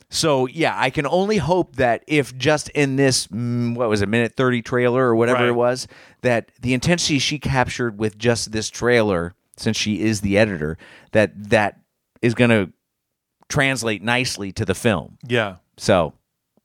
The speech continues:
Speaker 1: yeah. All right, bro. What do you give this?
Speaker 2: I'm going strong three on this for me,
Speaker 1: Mm,
Speaker 2: bro.
Speaker 1: mm.
Speaker 2: Yeah, like, this is, you know, I would, I will definitely watch this. Um, you know, I, I am going movie theater again for Docs. Is,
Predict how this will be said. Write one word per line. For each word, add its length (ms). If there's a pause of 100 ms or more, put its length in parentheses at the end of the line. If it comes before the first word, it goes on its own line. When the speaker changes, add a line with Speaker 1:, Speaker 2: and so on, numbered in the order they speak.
(140)
Speaker 1:
yeah. 240 (1200)
All 60
right, 160
bro. 220
What 160
do 80
you 40
give 160
this? 320 (920)
Speaker 2:
I'm 120
going 280
strong 580
three 260
on 140
this 180
for 60
me, 180
Speaker 1:
Mm, 80
Speaker 2:
bro. 380
Speaker 1:
mm. 160
Speaker 2:
Yeah, 380
like, 200
this 200
is, 460 (100)
you 120
know, 80
I 120
would, 180
I 160
will 160
definitely 460
watch 480
this. 440 (540)
Um, 720 (1080)
you 120
know, 100
I, 120 (120)
I 60
am 240
going 240
movie 180
theater 220
again 180
for 120
Docs. 360
Is, 260